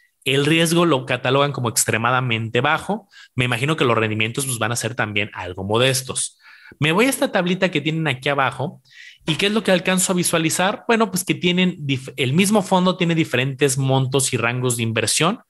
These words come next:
que se puede invertir desde cien pesos y luego el siguiente rango es de ciento cincuenta mil, trescientos mil, un millón.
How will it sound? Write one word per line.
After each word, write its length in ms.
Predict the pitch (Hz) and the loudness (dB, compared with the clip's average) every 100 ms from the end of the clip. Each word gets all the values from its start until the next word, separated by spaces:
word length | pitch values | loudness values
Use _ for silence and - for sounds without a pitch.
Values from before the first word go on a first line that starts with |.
| - - - | -20 -20 -10
que 120 | - 120 | -2 0
se 100 | 131 | 2
puede 160 | 135 | 2
invertir 320 | 143 123 131 | 2 0 0
desde 220 | 139 120 107 | 0 2 0
cien 340 | - 147 147 | 0 0 0
pesos 540 | 175 180 233 233 - - - _ | 2 2 0 -2 -6 -16 -20 _
y 80 | 123 | 2
luego 240 | 127 131 | 4 4
el 180 | 139 113 | 2 0
siguiente 360 | - 117 131 123 | 0 0 0 0
rango 200 | 131 127 | 0 0
es 60 | |
de 80 | 113 | 0
ciento 300 | - 123 110 | 0 -2 0
cincuenta 500 | - 101 104 101 110 | -2 -2 -2 -2 -2
mil, 380 | 143 170 170 160 | 0 2 2 0
trescientos 520 | 110 - 107 98 104 | -2 -2 -2 -2 0
mil, 200 | 135 143 | 2 2
un 140 | 135 131 | 2 2
millón. 360 | 113 104 90 | 0 -2 -6